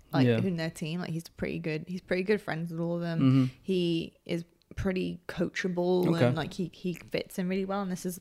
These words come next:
Speaker 1: like, kind of what the consensus was in the green room. And Dashy then would go on to, you know,
Speaker 2: Paris.
Speaker 1: replace, yeah.
Speaker 2: Yeah.
Speaker 1: Um,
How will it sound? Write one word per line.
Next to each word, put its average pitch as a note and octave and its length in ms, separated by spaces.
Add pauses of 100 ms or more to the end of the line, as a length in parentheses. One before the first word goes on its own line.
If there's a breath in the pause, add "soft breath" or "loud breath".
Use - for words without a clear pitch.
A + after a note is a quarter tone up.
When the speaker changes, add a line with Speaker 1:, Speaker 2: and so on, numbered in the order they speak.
Speaker 1:
like, - 220
kind E3 200
of F3 100
what D#3+ 160
the E3 80
consensus F3 640
was E3 160
in D#3+ 80
the D#3+ 80
green E3 260
room. F#3 220 (380 loud breath)
And F#3 180
Dashy F3+ 400
then D#3 340
would F3 240
go D#3+ 180
on E3 220
to, - 160
you D3+ 300
know, - 120
Speaker 2:
Paris. A2 220
Speaker 1:
replace, - 320
yeah. - 240 (140)
Speaker 2:
Yeah. D3+ 200 (140)
Speaker 1:
Um, E3 400